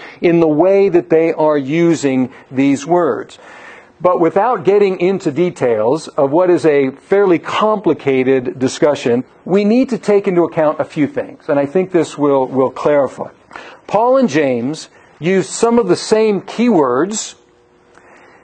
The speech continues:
and the example of Abraham. They both appealed to the example of Abraham, but with enough variations that they don't seem to be talking to each other.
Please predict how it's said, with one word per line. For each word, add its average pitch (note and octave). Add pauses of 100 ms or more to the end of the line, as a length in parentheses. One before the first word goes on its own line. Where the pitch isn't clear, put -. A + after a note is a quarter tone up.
(240)
and F#3 (100)
the D#3+
example F3
of D3+
Abraham. C3
They C3
both F3+
appealed E3+
to D#3
the C#3
example C#3+
of C3
Abraham, B2 (560)
but F#3
with G3+
enough A#3+
variations F#3+ (200)
that E3+
they E3+
don't A3
seem G#3+
to D#3+
be D3+
talking F3+
to E3+
each D3
other. B2